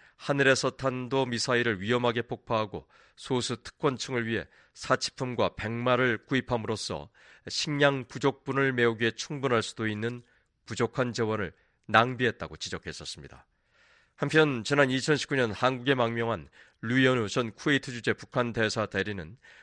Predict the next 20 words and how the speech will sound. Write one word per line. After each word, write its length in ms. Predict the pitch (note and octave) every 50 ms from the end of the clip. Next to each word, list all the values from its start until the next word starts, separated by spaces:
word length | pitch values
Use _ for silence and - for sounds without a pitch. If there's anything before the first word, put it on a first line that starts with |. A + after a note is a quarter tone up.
| _ _
대부분의 480 | - A2 A2 A2 A#2+ A#2+ A2+ B2 C#3+ D#3
북한 400 | - - - - C#3+ C#3 C#3 C3
주민이 480 | - - - A2 A#2 B2 B2+ F#2 C#2+ - _ _ _ _ _ - -
외제 320 | A2+ A#2+ B2+ A#2+ C#3 D3+
사치품을 600 | D3 - - C#3+ - - - - - C#3 C3+ D3+ D3
거의 300 | - C3 B2+ C3+ C#3 A#2+
구별하지 480 | - - A2+ G#2+ B2 A#2+ A#2 A2 B2+
못하기 480 | C3 G#2 F2+ F2+ F#2 - G#2+ G2 F#2+ G2
때문에 420 | - - F#2+ G2 A2 G#2+ D#2 - _ _ - - - _ _ -
명품을 560 | G#2+ A2 A2 A#2 B2+ A#2+ - C#3 C3+ C3+ B2+
입은 320 | B2 A#2 C3+ A#2+ F#2 C#2+ - _ _ _ _ _ -
김 180 | - C3+ C3
씨 240 | C3 - - D3 C3+
가족의 400 | - - A#2+ - C3 A#2+ B2 A#2+
사진을 380 | A2 - B2 A#2 G#2+ A#2+ C3 C3
보더라도 580 | - B2 A2+ G#2+ A2 G#2+ G#2+ G2+ F#2+ D#2 C2 _ _ - - _ _ _
이의를 380 | - G#2+ A2 A2+ B2+ B2 A#2+ G#2
제기하지 460 | - - A#2 A2+ G#2 A#2+ A2 G2+ G2+
못한다고 600 | F2+ E2 F2+ G2+ G2+ - A#2 A2 G2 G#2+ G#2 - B2+
말했습니다. 760 | A2+ G#2 G2 F#2 F2 - - - F2+ D#2+ D2 - C2+ -